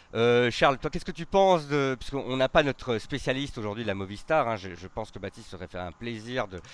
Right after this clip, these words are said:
de, de nous disséquer, euh, les, les tactiques qu'ils auraient mis en place. Mais toi, qu'est-ce que, qu'est-ce que tu penses de cette, de cette équipe finalement ? Parce que, euh, elle a quand même donné aussi des gages de solidité, euh, ce, cet après-midi notamment.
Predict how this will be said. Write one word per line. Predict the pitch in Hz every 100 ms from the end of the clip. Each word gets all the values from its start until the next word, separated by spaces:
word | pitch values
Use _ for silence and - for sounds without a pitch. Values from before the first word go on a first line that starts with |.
| - - 98
de, | 92 95
de | 95
nous | 98 95
disséquer, | 107 113 107 - 127 113 101
euh, | 87 85
les, | 87 87
les | 85 85
tactiques | 95 - 101
qu'ils | - 80
auraient | 90
mis | 90
en | 87
place. | 98 139 -
Mais | 85 - 143 - - -
toi, | 147
qu'est-ce | 170 -
que, | -
qu'est-ce | 190
que | 202
tu | 175
penses | 202 190
de | 143
cette, | 156 127 135
de | 107
cette | 160 156
équipe | 139 127
finalement ? | 120 101 95
Parce | 87
que, | - 101 - - - - - - - -
euh, | - -
elle | 104
a |
quand | 123 165
même | 160
donné | 156 156
aussi | 143 160
des | 139
gages | 131
de | 117
solidité, | 135 123 160 226 220 117
euh, | 95
ce, | - 95 90
cet | - 98
après-midi | 92 95 95 95
notamment. | 85 82 87 82